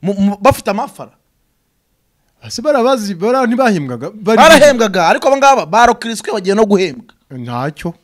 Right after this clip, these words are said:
Speaker 1: Urumva?
Speaker 2: Hari umwe ariko agenda umva ari
Speaker 1: Ni umwe.
Speaker 2: mu myaka itatu.
Speaker 1: Ni umwaka utaha wa kabiri, n'undi wa gatatu, bibiri na makumyabiri na gatanu na karindwi.
Speaker 2: Eh.
Speaker 1: Amatsinda icyo gihe ngo bazaba baragiyemo.
Speaker 2: Bazaba?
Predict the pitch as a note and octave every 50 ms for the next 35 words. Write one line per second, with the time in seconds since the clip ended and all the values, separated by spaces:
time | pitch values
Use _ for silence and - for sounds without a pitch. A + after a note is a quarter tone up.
0 | _ _ D#3 F#3+ A3 F#3 D#3 C#3+ E3 A#2+ A#2+ B2 D3 E3 F3 F3 F3 F3+ D#3 C3
1 | D3+ E3+ F3+ D#3 C#3 D#3 E3+ F#3+ A3 A3+ - A#3+ - B3 B3 B3+ B3+ - C#3 -
2 | - D3+ - - _ _ _ _ _ _ _ _ _ _ _ _ _ C3+ E3+ F#3
3 | G3+ G#3 G3 F3+ G3 F#3+ F#3+ - G#3 F#3+ F#3+ F#3 F#3 F3+ - A3 G#3 F#3+ G3+ G#3
4 | A3+ A3 A3+ D#3+ E3+ E3+ E3+ D#3 D#3+ D#3 D3+ D3+ D3+ D3 C#3+ D#3 D3+ _ C3+ A2+
5 | _ - A#2 A#2 B2 C3 C3+ - B2 A#2+ A#2 A2 A2 A#2 - _ - G#2+ A#2+ A#2
6 | - C3+ A#2+ A2 G2+ G#2+ _ _ G#2+ G2+ G#2 G#2+ G#2+ G#2+ G#2+ G#2 - C3 C3 G2
7 | G#2 - D#3+ A#2+ G#2+ - A#2 G#2 A2 G#2+ G2+ G2+ G2 G#2 G2+ G#2 A#2+ A#2+ G#2 -
8 | _ _ _ G#2+ G2+ G#2 G2+ G2 _ _ _ _ _ _ _ _ _ _ _ _
9 | _ _ _ _ _ _ - C3+ C#3 C3+ D3+ D3 C#3+ D#3 F#3+